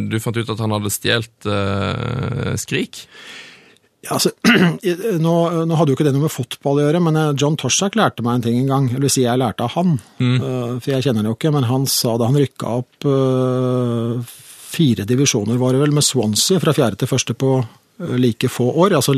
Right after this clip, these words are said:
Speaker 2: færrest mulig år.
Speaker 3: Mm.
Speaker 2: Så sånn at det eneste som overrasker meg i fotball, er at folk blir overrasket. Vi blir, altså, vi, vi blir jo, vi blir jo overrasket over de samme tingene hvert eneste år.
Speaker 3: <laughs> Ja.
Speaker 2: Og det er jo egentlig ikke noe å bli overrasket over, så jeg lar meg ikke så veldig lett overraske.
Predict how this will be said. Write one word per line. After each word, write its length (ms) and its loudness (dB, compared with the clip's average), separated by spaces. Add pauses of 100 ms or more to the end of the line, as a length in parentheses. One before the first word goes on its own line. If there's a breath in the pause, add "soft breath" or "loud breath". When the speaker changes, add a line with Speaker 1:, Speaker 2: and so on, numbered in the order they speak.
(100)
Speaker 2:
færrest 380 0
mulig 140 2
år. 160 2 (100)
Speaker 3:
Mm. 280 0 (720 loud breath)
Speaker 2:
Så 100 -2
sånn 180 4
at 60 2
det 100 4
eneste 220 2
som 80 2
overrasker 400 0
meg 80 4
i 60 -12
fotball, 280 0
er 80 2
at 80 -2
folk 240 -2
blir 220 2
overrasket. 420 2 (240 loud breath)
Vi 140 2
blir, 180 4
altså, 220 0
vi, 80 4
vi 160 2
blir 160 4
jo, 140 4 (100)
vi 100 2
blir 140 2
jo 160 2
overrasket 400 0
over 160 2
de 20 2
samme 240 2
tingene 320 0
hvert 240 -2
eneste 220 0
år. 140 2 (100)
Speaker 3:
<laughs> 80 -2
Ja. 240 0
Speaker 2:
Og 180 0
det 160 4
er 240 0
jo 160 4
egentlig 340 0
ikke 100 -2
noe 60 2
å 40 0
bli 80 4
overrasket 360 0
over, 200 2
så 180 0
jeg 220 0 (240)
lar 180 4
meg 140 2
ikke 80 -4
så 100 4
veldig 160 4
lett 140 2
overraske. 400 2